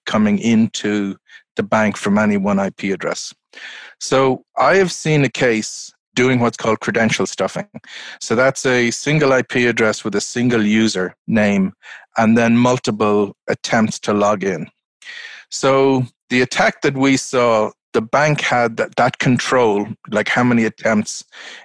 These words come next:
it had been set up at over twenty attempts per hour were allowed. And the bank realized they were being,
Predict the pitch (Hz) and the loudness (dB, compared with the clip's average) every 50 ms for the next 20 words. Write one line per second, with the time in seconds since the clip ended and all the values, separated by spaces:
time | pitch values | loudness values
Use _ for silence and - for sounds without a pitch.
0 | - - 117 113 123 120 117 117 123 117 113 - - - 147 131 120 127 123 - | -4 -2 0 2 2 0 0 2 2 0 0 0 -2 -2 0 0 2 2 0 0
1 | _ - 113 110 101 _ _ _ _ - 123 127 131 131 131 131 123 - - - | _ 0 0 0 0 _ _ _ _ -2 0 2 2 4 2 0 -2 -2 -2 0
2 | 123 120 - - 110 107 - - - 107 98 92 - - - - 107 104 95 95 | 0 0 2 2 0 -2 -2 -2 -2 -2 -2 -2 -4 -6 -6 -2 0 0 2 2
3 | 92 82 76 - - - _ - 107 95 92 98 98 95 95 92 - 90 - - | 0 0 -2 -4 -8 -12 _ -10 -8 -6 -4 -2 -2 -2 -2 -4 -4 -8 -10 -14
4 | _ _ _ _ _ _ - - - - - - - - - - _ _ - - | _ _ _ _ _ _ -20 -20 -20 -20 -20 -20 -20 -20 -20 -20 _ _ -2 0
5 | 120 117 117 117 113 113 113 110 113 107 120 117 123 127 - 139 139 135 123 110 | 2 2 4 4 4 4 4 2 2 2 0 0 2 2 2 2 4 4 4 4
6 | 101 104 110 110 - 113 104 104 98 104 101 101 104 104 104 101 98 95 | 4 2 2 0 0 2 2 2 2 0 0 2 2 4 4 2 0 -2